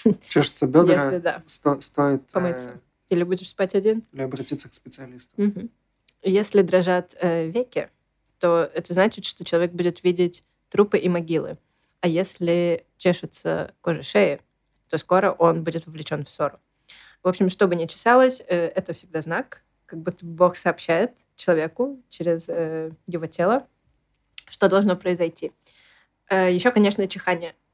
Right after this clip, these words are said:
Speaker 1: <clears throat> Чихание практически во всех традициях рассматривалось как что-то,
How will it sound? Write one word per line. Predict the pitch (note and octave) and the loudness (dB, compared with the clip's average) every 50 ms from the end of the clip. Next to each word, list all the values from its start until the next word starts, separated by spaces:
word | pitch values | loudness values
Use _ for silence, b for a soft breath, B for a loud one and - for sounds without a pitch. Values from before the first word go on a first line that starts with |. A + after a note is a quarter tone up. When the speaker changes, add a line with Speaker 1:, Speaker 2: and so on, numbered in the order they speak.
| _ _ - | _ _ 8
Speaker 1:
<clears throat> | D#4 E4 D#4+ D#4+ - - C#4 C4 A3+ F#3+ - - _ | 10 10 10 8 6 4 6 6 6 4 2 -4 _
Чихание | - - F#3 F3+ G#3 A3+ A#3+ A#3+ A3+ | -8 -6 -2 0 0 2 2 0 0
практически | A3+ G3 F#3 - - G#3 - - - - F#3 | -2 -4 -6 -6 -8 -10 -10 -10 -6 -4 -2
во | F3 | -2
всех | E3+ - - F3+ F3 - _ | -2 -2 -2 -2 -2 -4 _
традициях | - E3+ E3 D#3+ F3+ G3+ - - - C4+ C#4 - _ _ _ _ _ _ _ _ _ _ - | -4 -2 -2 -2 -4 -6 -6 -4 -4 -4 -4 -4 _ _ _ _ _ _ _ _ _ _ -18
рассматривалось | F#3 - F3 F3 F3 - - F#3+ G#3 - - A#3+ A3+ A3 - | -16 -8 -6 -6 -2 2 2 2 2 4 2 2 2 2 0
как | - - G3 - | -2 -6 -6 -6
что-то, | - - G3 G3 G3 - F#3+ F#3 F3 E3+ | -4 -2 -2 0 2 2 2 2 2 0